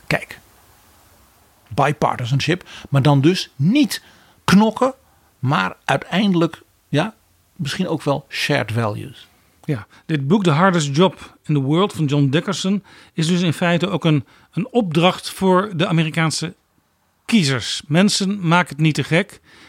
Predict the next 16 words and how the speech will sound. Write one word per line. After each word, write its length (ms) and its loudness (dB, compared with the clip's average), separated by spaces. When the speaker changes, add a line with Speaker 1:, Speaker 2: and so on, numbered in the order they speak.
Speaker 2:
Denk 400 2
ook 420 -2
aan 380 -2
de 240 -8
eenheid 500 2
van 460 -6
dit 180 -4
land, 280 0
want 300 -2
in 180 -4
alle 380 2
verscheidenheid 800 0
zijn 180 0
wij 120 0
toch 340 -8
één. 340 -2